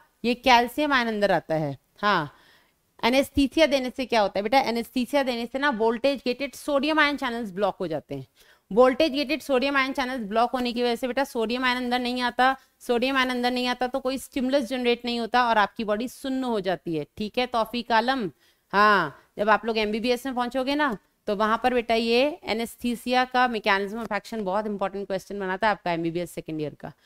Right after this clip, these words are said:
ठीक है? तो एनेस्थीसिया देने से ये होता है। फिलहाल हम उस पर बात नहीं करते हैं, ठीक है? यहाँ तक क्लियर है सबको?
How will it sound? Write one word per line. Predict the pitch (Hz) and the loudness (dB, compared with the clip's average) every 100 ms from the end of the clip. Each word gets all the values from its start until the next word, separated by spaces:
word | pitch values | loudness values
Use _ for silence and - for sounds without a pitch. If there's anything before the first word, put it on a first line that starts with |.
| _ _ - | _ _ -6
ठीक | 220 247 | -2 4
है? | 294 254 170 _ _ - | 4 4 0 _ _ -6
तो | 202 208 208 208 208 | -2 0 2 0 -2
एनेस्थीसिया | 208 214 - 233 226 247 | -4 -4 -4 -4 -2 -2
देने | 220 220 | -2 -6
से | - | -4
ये | 247 214 | -2 -2
होता | 160 - | -2 -6
है। | 135 - _ | -10 -12 _
फिलहाल | 196 220 220 | 0 2 2
हम | |
उस | 214 - | -2 -6
पर | 196 | -2
बात | 185 - | -2 -2
नहीं | 190 | -4
करते | 185 175 196 | -2 -4 -6
हैं, | 214 _ - | -8 _ -12
ठीक | 151 - | -12 -12
है? | - _ - _ 220 | -20 _ -20 _ 4
यहाँ | 240 247 | 4 6
तक | 285 - | 2 2
क्लियर | 277 277 | 4 4
है | 285 | 4
सबको? | 294 - 294 320 | 2 0 4 4